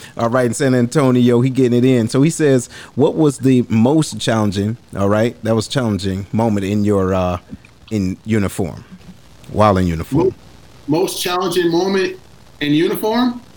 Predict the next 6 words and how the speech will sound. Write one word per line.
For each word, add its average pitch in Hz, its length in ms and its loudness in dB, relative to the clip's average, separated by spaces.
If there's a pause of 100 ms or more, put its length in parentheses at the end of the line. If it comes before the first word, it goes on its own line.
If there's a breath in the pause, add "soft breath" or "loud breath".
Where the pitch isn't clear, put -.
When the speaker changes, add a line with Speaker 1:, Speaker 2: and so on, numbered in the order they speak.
(100)
Speaker 1:
Mm-hmm. - 880 0
Speaker 2:
Uh, - 160 -6 (240)
two 220 180 -4
March 180 340 -2
twenty 175 220 -2
eleven. 143 420 -2